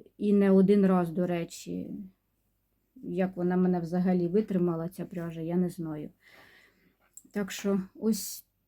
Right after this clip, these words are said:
таке моє перше плаття, яке я заявляла у спільнику. Так що я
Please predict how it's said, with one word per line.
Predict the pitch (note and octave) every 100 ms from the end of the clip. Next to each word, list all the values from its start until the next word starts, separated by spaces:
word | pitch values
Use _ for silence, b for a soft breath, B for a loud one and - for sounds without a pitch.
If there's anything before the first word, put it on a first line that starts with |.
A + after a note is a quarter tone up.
| _ -
таке | G3+ F#3+ F#3+ F3 D#3+ -
моє | F#3+ F#3+ F#3+
перше | F#3+ G3 F#3+ -
плаття, | F#3+ F#3+ F3 F#3+ - B3 B3+ _ _ _
яке | - G3+ G#3+ G#3+
я | A3
заявляла | G3 G#3+ G3 G3 G3+ G3+ G3+
у | G3+ G3+ G3 F#3+ _ _ _ _ _ _ _ _ _ _
спільнику. | - - A3 F#3+ G3 F#3+ F#3+ F#3+ F#3+ B B B B _
Так | F#3+ F#3+
що | - G3
я | G3 F#3+ F#3 E3+